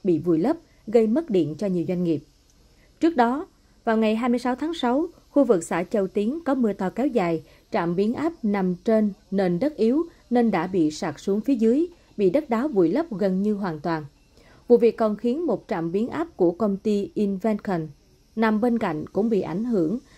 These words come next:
và bốn cột điện trong hệ thống đường dây điện nói trên bị đổ sập. Được biết, trạm biến áp bị vùi lấp gần như hoàn toàn là trạm biến áp Hạ Thế ba trăm hai mươi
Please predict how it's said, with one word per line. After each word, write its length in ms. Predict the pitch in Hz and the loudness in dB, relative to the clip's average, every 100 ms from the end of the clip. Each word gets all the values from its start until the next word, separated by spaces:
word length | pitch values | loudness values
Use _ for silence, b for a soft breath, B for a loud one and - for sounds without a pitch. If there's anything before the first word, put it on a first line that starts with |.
| b | b
và 80 | 214 | -2
bốn 220 | 208 254 | 0 0
cột 160 | 339 180 | 0 0
điện 260 | 180 180 160 165 | 2 0 0 -2
trong 180 | 208 | -4
hệ 180 | 185 175 | 0 -2
thống 320 | 156 208 330 | -2 -4 -2
đường 220 | 202 175 175 | 0 0 2
dây 160 | 214 | -2
điện 320 | 180 175 151 147 - | 0 0 0 -6 -6
nói 260 | 190 233 302 | -4 -2 0
trên 200 | 214 196 - _ - | 0 0 -4 _ -2
bị 140 | 180 | 2
đổ 140 | 165 | 2
sập. 240 | 180 185 - _ _ _ _ _ _ _ _ _ _ b b b | 0 -2 -4 _ _ _ _ _ _ _ _ _ _ b b b
Được 180 | 214 233 | 4 4
biết, 280 | 254 320 381 b b b - | 6 4 2 b b b 0
trạm 220 | 226 170 | 0 2
biến 180 | 190 226 | 0 -2
áp 240 | - 339 | -4 -4
bị 140 | 202 170 | 2 2
vùi 220 | 160 180 | 2 0
lấp 180 | 190 320 214 | 0 -2 -2
gần 220 | 180 190 | 0 2
như 120 | 208 226 | 2 0
hoàn 260 | 196 165 | -2 -6
toàn 260 | 165 170 160 139 B | -4 -4 -4 -10 B
là 140 | - 202 | -4 -2
trạm 300 | 196 175 170 | -2 -4 0
biến 160 | 196 | 0
áp 180 | 233 320 330 | 0 -4 -6
Hạ 240 | 202 170 | -4 -4
Thế 360 | 160 208 240 339 - - | -2 0 0 -2 -8 -4
ba 160 | 226 220 | -2 0
trăm 260 | 226 214 | 0 -2
hai 180 | 190 208 | -2 -2
mươi 240 | 196 196 | 0 0